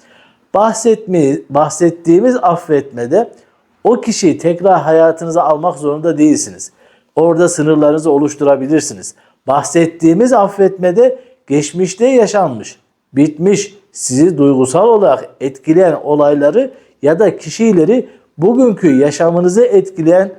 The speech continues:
olumsuz duygu ve düşüncelerimizden göndermektir. Bahsettiğimiz affetmede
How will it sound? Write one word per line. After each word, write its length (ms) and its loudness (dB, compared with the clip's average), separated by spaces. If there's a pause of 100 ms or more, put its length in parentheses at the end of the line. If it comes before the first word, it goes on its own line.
(240)
olumsuz 520 0
duygu 340 2
ve 160 2
düşüncelerimizden 1000 -2
göndermektir. 840 -2 (640)
Bahsettiğimiz 720 0
affetmede 800 0